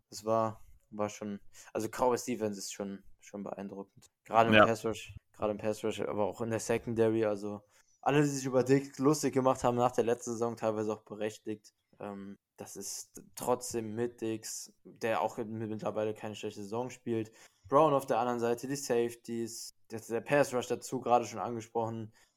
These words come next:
Speaker 1: ähm, das ist schon eine extrem starke Defense jetzt von Dan Quinn, die hier die Cowboys aufs Feld bringen.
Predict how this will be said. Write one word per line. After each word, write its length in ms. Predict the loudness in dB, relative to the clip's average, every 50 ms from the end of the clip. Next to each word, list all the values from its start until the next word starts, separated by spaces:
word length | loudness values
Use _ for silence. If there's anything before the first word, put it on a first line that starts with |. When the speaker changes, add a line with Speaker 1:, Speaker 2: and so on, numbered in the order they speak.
| _ -12
Speaker 1:
ähm, 180 | -12 -10 -6
das 220 | -6 -6 -8 -8 -10
ist 280 | -12 -14 -14 -16 -16
schon 200 | -12 -10 -8 -6
eine 180 | -6 -6 -6 -6
extrem 520 | -6 -8 -8 -10 -12 -10 -8 -8 -8 -8
starke 340 | -6 -6 -6 -6 -6 -6 -10
Defense 400 | -12 -12 -12 -10 -12 -12 -10 -10
jetzt 240 | -12 -12 -12 -14 -14
von 160 | -14 -12 -10 -8
Dan 200 | -8 -8 -8 -10
Quinn, 240 | -12 -12 -10 -10 -10
die 140 | -10 -8 -8
hier 260 | -6 -6 -8 -8 -12 _ _ _ _ _
die 80 | -10 2
Cowboys 320 | 4 6 8 8 6 6
aufs 160 | 4 2 2
Feld 320 | 2 4 4 4 4 2 -4
bringen. 440 | -4 -2 -2 -2 -2 -6 -8 -12